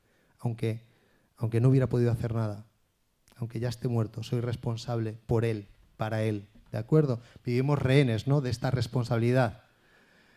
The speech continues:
Bien, esto se ve claramente en la escena de los cómicos.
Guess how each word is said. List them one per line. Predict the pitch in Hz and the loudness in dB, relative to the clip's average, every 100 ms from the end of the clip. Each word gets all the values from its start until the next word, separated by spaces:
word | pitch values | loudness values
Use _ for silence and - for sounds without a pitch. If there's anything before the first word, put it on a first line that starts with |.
| _ - | _ 6
Bien, | 160 143 110 - - | 8 8 4 -8 -4
esto | - 151 180 | 4 6 8
se | 175 | 8
ve | 170 | 8
claramente | 175 165 170 180 | 8 6 6 6
en | |
la | 160 | 4
escena | 135 170 | 4 4
de | 156 | 4
los | 120 113 | 4 4
cómicos. | 156 127 113 107 - | 4 4 -2 -6 -8